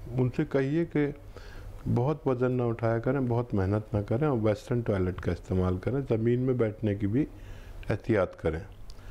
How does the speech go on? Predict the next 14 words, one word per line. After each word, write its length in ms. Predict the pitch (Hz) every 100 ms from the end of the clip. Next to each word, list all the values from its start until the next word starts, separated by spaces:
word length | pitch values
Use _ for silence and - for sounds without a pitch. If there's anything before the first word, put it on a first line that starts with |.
| - - - - -
और 140 | 98 98 107 110 110 - - - - - - - -
आसानी 380 | 135 - 156 151
से 140 | - -
ठीक 160 | 165 151
हो 140 | 110
सकते 400 | 98 90 - -
हैं। 120 | 92 - - - - - - - - -
देखिए, 300 | 143 165 175 165 - - - - - -
तीन 180 | 143 170
सौ 180 | - 160
ग्राम 420 | 143 131 131 147 - - - - - - - - - 113
धनिया 320 | 107 117 120
लीजिए 380 | 104 95 101 151 - - - - - - - - - - - - - -
और 460 | 104 110 120 120